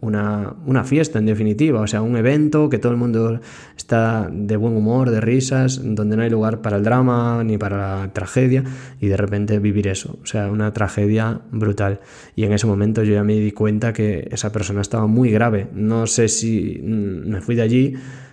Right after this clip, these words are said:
haciendo, pues, lo que dije, zigzag entre dos, eh, grupos de, de sanitarios que estaban reanimando o que estaban atendiendo a esas personas,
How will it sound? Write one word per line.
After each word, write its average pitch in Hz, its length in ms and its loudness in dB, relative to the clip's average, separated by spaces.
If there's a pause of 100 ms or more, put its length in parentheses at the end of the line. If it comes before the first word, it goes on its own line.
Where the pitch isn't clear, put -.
(120)
haciendo, 117 480 0
pues, 107 160 0
lo 104 100 2
que 101 80 2
dije, 104 240 2
zigzag 131 520 0
entre 107 380 2
dos, 113 420 0 (140)
eh, 98 340 -2
grupos 123 580 0
de, 95 560 -4
de 101 280 -2
sanitarios 120 640 0
que 110 80 0
estaban 104 280 2
reanimando 101 600 2
o 101 40 0
que - 80 -4
estaban 98 240 0
atendiendo 98 460 0
a 101 60 0
esas 98 240 -4
personas, 120 560 -2